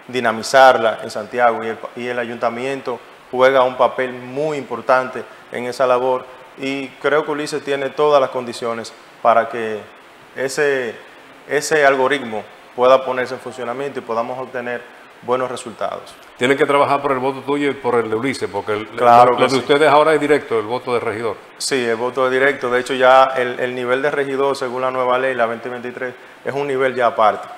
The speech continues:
Speaker 1: Y algunos partidos pueden hacer alianza en el nivel de, de alcalde, pero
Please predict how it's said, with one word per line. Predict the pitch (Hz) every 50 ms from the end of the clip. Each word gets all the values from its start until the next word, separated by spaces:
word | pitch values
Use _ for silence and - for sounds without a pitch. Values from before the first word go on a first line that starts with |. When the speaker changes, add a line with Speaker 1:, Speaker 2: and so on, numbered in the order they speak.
| - - - - - - - 113
Speaker 1:
Y | 113 113
algunos | 113 120 120 139 156 156
partidos | - 156 147 - 160 160 143 127
pueden | 113 127 123 131 131 135
hacer | 127 120 - 135 131
alianza | 127 123 127 131 131 123 - 123 113 107 - - - - - - -
en | - 120 117 120
el | 120 120
nivel | 120 117 120 127 135 135 131 - 123
de, | 123 123 120 120 117
de | 117 120
alcalde, | 120 117 117 180 185 196 190 156 147 151 151 - - - -
pero | - 123 120 120 117 113